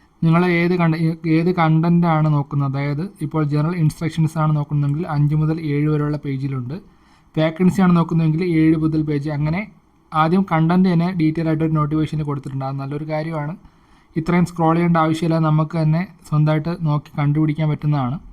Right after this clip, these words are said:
അപ്പോൾ ഈ ഒരു നോട്ടിഫിക്കേഷൻ നിങ്ങൾക്ക് ഡൗൺലോഡ് ചെയ്യണമെന്നുണ്ടെങ്കിൽ ഇതിൻ്റെ ഒരു, ആ, ഫ-, ഡൗൺലോഡ് എന്ന് പറഞ്ഞ് ഒരു ഞാൻ ബട്ടൺ ഡിസ്ക്രിപ്ഷൻ ബോക്സിൽ കൊടുത്തിട്ടുണ്ട്. അതുവഴി നിങ്ങൾക്ക് ഡയറക്റ്റ് ഡൗൺലോഡ് ചെയ്ത് നിങ്ങൾക്ക് തന്നെ വായിച്ച് നോക്കാവുന്നതാണ്. ഉള്ള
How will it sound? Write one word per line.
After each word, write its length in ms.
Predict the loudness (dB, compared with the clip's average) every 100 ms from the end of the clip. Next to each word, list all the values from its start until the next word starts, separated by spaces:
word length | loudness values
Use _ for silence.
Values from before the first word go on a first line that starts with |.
| -20 -20 -20 _ _ _
അപ്പോൾ 140 | 0
ഈ 40 | 2
ഒരു 60 | 4
നോട്ടിഫിക്കേഷൻ 360 | 4 4 4 4
നിങ്ങൾക്ക് 240 | 4 2
ഡൗൺലോഡ് 380 | 2 2 2 2 2
ചെയ്യണമെന്നുണ്ടെങ്കിൽ 720 | 0 0 0 0 0 -2 -4 -10 -14 -8 -2
ഇതിൻ്റെ 320 | 2 2 2 0
ഒരു, 160 | 0 -2 -8 -8
ആ, 60 | -4 -2 -2 -4 -6 -12
ഫ-, 120 | -6 -4 -2 0
ഡൗൺലോഡ് 480 | 0 2 0 0 -2 -2
എന്ന് 160 | 0 0
പറഞ്ഞ് 280 | 0 -2 -4 -4 -10 -4
ഒരു 120 | 0 0
ഞാൻ 120 | 0
ബട്ടൺ 280 | 0 -2 -2 -2 -6 _ _ _ _
ഡിസ്ക്രിപ്ഷൻ 420 | -6 0 -2 2 2
ബോക്സിൽ 200 | 2 2
കൊടുത്തിട്ടുണ്ട്. 460 | 0 0 -2 -2 -2 -6 -8 -2
അതുവഴി 240 | 2 2 2
നിങ്ങൾക്ക് 260 | 0 0 -2
ഡയറക്റ്റ് 260 | -2 -2 0
ഡൗൺലോഡ് 320 | 2 2 2
ചെയ്ത് 120 | 0 0
നിങ്ങൾക്ക് 340 | 2 2 0 0
തന്നെ 160 | 0 0
വായിച്ച് 240 | -2 -2 -4
നോക്കാവുന്നതാണ്. 720 | -4 -2 -4 -2 -2 -4 -6 -6
ഉള്ള 120 | -2